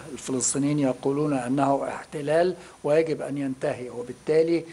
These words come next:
على محكمة العدل الدولية أن تقول رأيها ورأي بأسرع وقت ممكن. الحاجة الثالثة أنه يجب أن، أنه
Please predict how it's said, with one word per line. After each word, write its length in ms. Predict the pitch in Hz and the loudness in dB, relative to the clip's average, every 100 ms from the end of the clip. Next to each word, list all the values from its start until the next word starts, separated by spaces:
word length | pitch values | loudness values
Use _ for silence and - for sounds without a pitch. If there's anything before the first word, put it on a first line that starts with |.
| - - | -18 -8
على 220 | 127 143 | -2 0
محكمة 380 | 135 131 - 170 135 | 0 -4 -4 -4 -2
العدل 340 | 135 135 160 | -2 0 -2
الدولية 600 | 135 131 135 143 151 127 | -6 -4 -2 0 0 0
أن 120 | 127 123 | -4 -2
تقول 240 | 131 135 | -2 0
رأيها 440 | 127 135 143 151 165 | -2 0 0 2 2
ورأي 720 | 165 127 123 147 - 127 127 | 2 0 0 -2 0 -2 -2
بأسرع 600 | 127 123 - 160 139 135 | -2 -2 0 0 0 0
وقت 340 | 139 135 - | 0 -2 -4
ممكن. 360 | 123 127 127 120 131 - - - - | -6 -6 -6 -10 -14 -16 -20 -20 -8
الحاجة 220 | - 220 | -4 -2
الثالثة 540 | 202 - 226 220 208 196 - - - - - | -2 0 0 2 2 0 -2 -18 -20 -20 -4
أنه 680 | 180 175 170 170 170 170 156 - - - | -2 0 0 2 2 2 0 -8 -18 -6
يجب 340 | 185 220 190 170 - - - _ - | 0 2 2 -2 -6 -20 -20 _ -8
أن، 380 | 151 143 139 135 139 135 131 147 - - | -4 -2 0 0 0 0 -2 -6 -14 -8
أنه 580 | 135 131 131 127 123 123 | -2 0 0 0 -2 -6